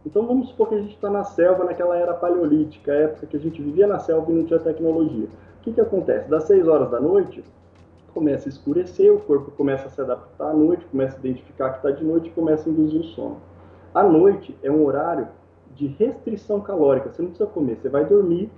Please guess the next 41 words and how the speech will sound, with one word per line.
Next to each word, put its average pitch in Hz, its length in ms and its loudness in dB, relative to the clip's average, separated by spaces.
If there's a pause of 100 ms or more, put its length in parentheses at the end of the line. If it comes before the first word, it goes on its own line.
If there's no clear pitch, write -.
(220)
você 143 80 -8
vai 160 120 -2
restringir 180 640 -2
a 180 40 -8
parte 165 300 -4
calórica. 135 560 0 (480)
Mas 196 360 2
o - 60 -16
que 220 100 -10
que - 80 0
acontece 165 500 2
hoje 147 140 0
em 151 40 2
dia 139 140 0
com 139 120 -4
a - 20 -8
tecnologia? 139 680 -2
Você - 100 -16
tá 131 120 -6
assistindo 135 380 -4
um 131 40 -8
filme 131 400 0 (300)
que - 80 -20
tá 123 120 2
te - 60 -6
chamando 123 260 -2
a - 20 -2
atenção, 147 600 0
a, - 100 -2
o 123 260 -4
feixe 139 340 0
luminoso 135 520 2
tá 127 120 -8
te 127 140 -10
mostrando 127 380 -4
que - 140 -20
tá 127 120 -6
cla-, 127 540 -4
tá 127 80 -20 (100)
claro, 139 320 -2
claridade. 135 760 2